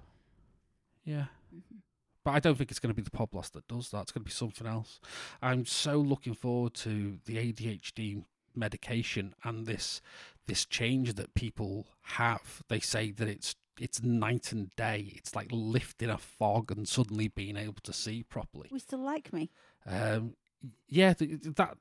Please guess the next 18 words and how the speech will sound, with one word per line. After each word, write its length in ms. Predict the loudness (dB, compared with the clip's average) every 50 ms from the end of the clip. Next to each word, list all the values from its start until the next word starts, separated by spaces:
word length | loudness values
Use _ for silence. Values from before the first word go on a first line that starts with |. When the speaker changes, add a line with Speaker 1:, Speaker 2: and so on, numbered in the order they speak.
| _ 0
Speaker 1:
that 160 | 0 0 2
kind 180 | 2 4 4
of 60 | 4 4
thing 200 | 4 4 4 4
doesn't, 360 | 2 0 2 2 0 0 0 _ _ _ _ -4
doesn't 280 | -4 -4 -4 -4 -4
change. 500 | -2 0 0 2 2 4 2 2 0 -4 -10 -12 -20 -18 -8 -4
It, 180 | -4 -4 -2
what 220 | 2 4 4 4 4
it 160 | 0 -4 2
does 240 | 4 4 4 6 4
is 160 | 0 0 0
it 160 | -4 -4 -4
gives 320 | 0 0 0 2 0 0 2
me 320 | 2 2 2 0 -4 -8 -10 _
the, 380 | -2 0 0 0 0 -2 -6 -8 -12 -18 -20 _ _ _ _ _ _ -6 2
I'd, 160 | 2 2 2
I'd, 320 | 2 -4 -2 2 2 2